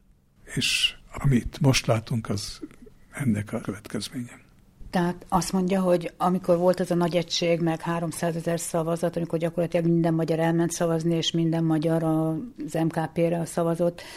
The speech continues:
Speaker 2: akkor is volt tulajdonképpen egy másik vonal?
Speaker 1: Ez az érdekes, hogy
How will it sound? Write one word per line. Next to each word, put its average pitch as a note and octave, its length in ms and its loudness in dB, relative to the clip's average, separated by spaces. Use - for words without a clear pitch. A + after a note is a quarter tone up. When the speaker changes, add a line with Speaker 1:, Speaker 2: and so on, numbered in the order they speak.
Speaker 2:
akkor E3 380 0
is F3+ 180 0
volt E3+ 500 0
tulajdonképpen E3+ 840 0
egy E3 280 0
másik E3+ 420 2
vonal? E3 520 0
Speaker 1:
Ez E3 120 0
az C3 120 4
érdekes, A#2 400 0
hogy A2+ 200 -4